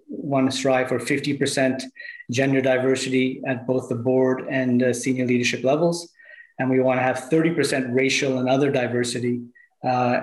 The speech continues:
at those levels as well. So we're very much working towards that, and this is all within the spirit of representation.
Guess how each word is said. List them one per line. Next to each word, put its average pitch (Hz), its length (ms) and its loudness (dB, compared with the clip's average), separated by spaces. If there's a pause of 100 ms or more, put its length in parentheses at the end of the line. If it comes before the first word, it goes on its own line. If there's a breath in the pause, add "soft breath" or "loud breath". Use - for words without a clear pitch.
at 131 120 -6
those 123 260 0
levels 120 420 2
as 120 140 -2
well. 120 260 2
So - 160 -2
we're 131 260 2
very 151 100 2
much 143 240 0
working 135 320 2
towards 127 360 0
that, 175 280 2
and 135 180 0
this 131 160 -2
is 131 80 0
all 131 240 4
within 135 280 0
the 123 60 2
spirit 123 520 -2 (520 loud breath)
of 131 160 -2
representation. 123 920 0